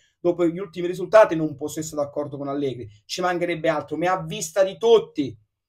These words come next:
io ho cercato di difenderlo finché ho potuto, ora sono stanco. Spero che la società faccia chiudere questa stagione, se non prima addirittura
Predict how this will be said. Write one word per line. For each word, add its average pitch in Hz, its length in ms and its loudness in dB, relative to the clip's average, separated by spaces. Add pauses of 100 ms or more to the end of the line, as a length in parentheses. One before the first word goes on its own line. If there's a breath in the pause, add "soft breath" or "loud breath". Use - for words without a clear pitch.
io 202 120 2
ho 208 60 2
cercato 214 420 -2
di 202 160 -4
difenderlo 202 680 0
finché 175 220 -4
ho 170 100 -4
potuto, 135 540 -8 (320)
ora 196 460 2 (160)
sono 123 680 -12
stanco. - 580 -12 (220)
Spero 170 400 0
che - 100 -12
la 104 100 -10
società 160 600 -2 (280 loud breath)
faccia - 280 -14
chiudere 247 400 2
questa 165 260 -2
stagione, 160 600 2
se 220 200 0
non 254 320 0
prima 277 320 6
addirittura 156 760 -4